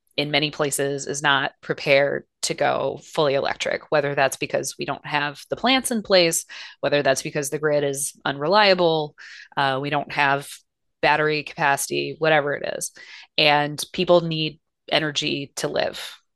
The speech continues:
That is one thousand percent true. So I think that, uh, there's truth to the fact that we can't just overnight this. Um, but I also think that whenever you hear someone making claims about how we need to keep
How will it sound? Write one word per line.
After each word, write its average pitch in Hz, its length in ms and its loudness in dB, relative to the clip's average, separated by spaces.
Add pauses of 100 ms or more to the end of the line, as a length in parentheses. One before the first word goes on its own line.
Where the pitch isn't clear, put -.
(140)
That 139 160 4
is 143 340 -4 (460)
one 165 260 0
thousand 135 340 0
percent - 340 -10
true. - 400 -4 (140)
So 156 200 2
I 147 80 4
think 202 260 -2
that, 156 460 2 (500)
uh, 147 260 2
there's 147 280 -4
truth - 460 -4
to 185 100 2
the 170 100 2
fact 147 220 4
that 147 80 2
we 147 80 -6
can't 143 300 -4
just - 460 -2
overnight 147 540 0
this. - 400 -2 (400)
Um, 147 380 -2 (160)
but 160 120 2
I 143 80 8
also 175 340 6
think 165 260 -2
that 147 480 0
whenever 156 420 2
you 170 160 2
hear 160 340 -4
someone 160 460 -2
making 151 360 -4
claims 202 640 -2 (400)
about 156 260 4
how 151 160 0
we 151 140 -6
need 151 160 -8
to 131 80 -6
keep - 320 -10